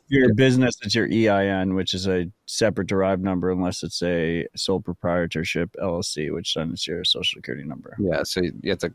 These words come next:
Speaker 2: collect social security numbers or E I Ns from the people sending you that money.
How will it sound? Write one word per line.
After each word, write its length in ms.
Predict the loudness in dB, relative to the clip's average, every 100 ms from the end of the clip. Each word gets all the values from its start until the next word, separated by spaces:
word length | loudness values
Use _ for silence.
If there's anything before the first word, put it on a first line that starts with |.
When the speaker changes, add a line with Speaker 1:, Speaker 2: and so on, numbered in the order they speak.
| _
Speaker 2:
collect 500 | 0 0 0 -8 -14 -16 -6
social 220 | 0 2
security 400 | 0 2 2 2
numbers 340 | 2 0 0
or 100 | -2
E 140 | 0 2
I 260 | 2 0
Ns 280 | -2 -4 -6
from 400 | -4 -4 -2 -6 _ -20 _ _
the 80 | -6
people 240 | -6 -4
sending 280 | -4 -4 -4
you 160 | -6 -8 _ _
that 180 | -8 -6
money. 280 | -8 -10